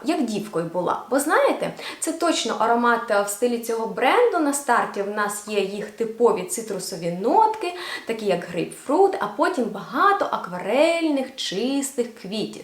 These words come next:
І він не дуже нагадує їх шедевральний Шанель номер п'ять, але щось схоже між ними є.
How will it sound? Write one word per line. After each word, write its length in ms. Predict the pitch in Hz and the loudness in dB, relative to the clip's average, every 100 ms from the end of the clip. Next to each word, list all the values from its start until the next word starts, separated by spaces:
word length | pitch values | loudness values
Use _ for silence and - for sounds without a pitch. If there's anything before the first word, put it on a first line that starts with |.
| - - - - | -14 -12 -10 -2
І 120 | 294 | 2
він 200 | 311 381 | 4 4
не 200 | 392 403 | 4 2
дуже 340 | 277 233 202 180 | 2 0 0 0
нагадує 640 | 196 214 226 208 175 180 | 2 2 4 2 2 -2
їх 260 | 175 208 214 | -4 -4 -4
шедевральний 880 | - 185 220 220 233 220 190 175 175 | -2 2 2 2 4 4 4 0 -4
Шанель 540 | - 214 220 202 190 190 - - | -4 -4 -2 0 0 -2 -8 -4
номер 340 | 240 254 285 - | 2 2 2 0
п'ять, 320 | 339 415 - | 2 2 2
але 280 | - 294 294 | 2 4 4
щось 380 | - - 302 - | 0 -2 -2 -2
схоже 460 | - 349 605 - 196 | -2 4 4 4 0
між 220 | 214 226 | -2 -2
ними 280 | 269 302 302 | 2 2 2
є. 280 | 240 240 | 0 -2